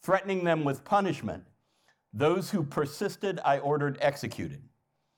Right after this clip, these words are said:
In the course of this letter, he then says, "I also use people who renounce their faith to point out others who are part of the Christian movement."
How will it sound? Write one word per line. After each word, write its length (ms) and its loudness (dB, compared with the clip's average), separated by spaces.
In 140 2
the 80 2
course 400 2
of 120 -2
this 200 -2
letter, 560 4
he 160 0
then 320 4
says, 640 0
"I 100 6
also 500 6
use 360 0
people 520 0
who 180 2
renounce 600 4
their 220 2
faith 560 -6
to 540 2
point 300 4
out 320 6
others 480 6
who 140 0
are 120 2
part 300 2
of 100 -8
the 80 -6
Christian 380 -10
movement." 340 -12